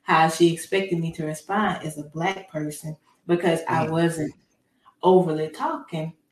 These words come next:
Speaker 1: versus, um, people I know, Black people that are more assertive, they, they come across as aggressive because they can speak their mind.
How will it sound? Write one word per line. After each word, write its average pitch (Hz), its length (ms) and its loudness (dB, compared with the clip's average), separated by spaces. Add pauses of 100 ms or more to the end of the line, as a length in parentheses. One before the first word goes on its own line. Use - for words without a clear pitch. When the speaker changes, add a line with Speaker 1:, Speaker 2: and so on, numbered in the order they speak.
(460)
Speaker 1:
versus, 185 600 2
um, 175 520 -2 (840)
people 214 260 0
I 170 220 4
know, 165 360 0
Black 165 240 -2
people 185 200 -2
that 185 340 0
are 277 200 6
more 185 280 2
assertive, 170 600 -2
they, 170 220 0 (160)
they 170 120 2
come 170 220 -2
across 170 380 -4
as 165 160 -6
aggressive 185 640 -2
because 165 280 -10
they 156 120 -2
can 160 180 -4
speak - 400 -6
their 170 200 -4
mind. 214 400 -2